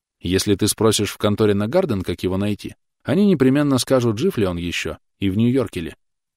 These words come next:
Он должен что-нибудь знать про Терезу и моего парня. Ты ему пока не говори, где я.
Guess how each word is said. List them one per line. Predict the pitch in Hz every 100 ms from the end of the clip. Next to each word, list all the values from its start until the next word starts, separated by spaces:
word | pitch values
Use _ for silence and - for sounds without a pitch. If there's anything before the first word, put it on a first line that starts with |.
| _ -
Он | 123
должен | 131 151 120 107
что-нибудь | - 113 104 98
знать | 101 123
про | - 104
Терезу | 101 104 110 101
и |
моего | 95 90 90
парня. | - 98 87 67 - _ _ _ _ _
Ты | 123
ему | 127 127
пока | - 120 127
не | 127
говори, | 117 120 151
где | 131 92 85
я. | -